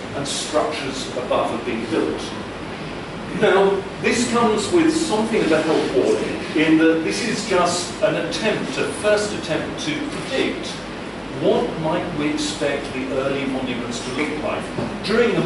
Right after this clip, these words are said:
Mauryan period, we know we have a platform in brick. We know that there are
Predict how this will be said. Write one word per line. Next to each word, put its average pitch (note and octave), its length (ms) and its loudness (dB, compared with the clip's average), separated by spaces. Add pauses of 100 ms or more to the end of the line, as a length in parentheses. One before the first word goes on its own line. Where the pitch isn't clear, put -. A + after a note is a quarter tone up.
(100)
Mauryan B3 540 0
period, A2 360 0 (360)
we E3+ 160 2
know A3 340 4
we E3+ 60 0
have D#3+ 180 -2
a - 60 0 (160)
platform F3 540 -2
in C#3+ 200 -4
brick. - 1040 -4
We E3+ 160 4
know G3+ 200 6
that A3+ 420 0
there D3 180 4
are - 140 4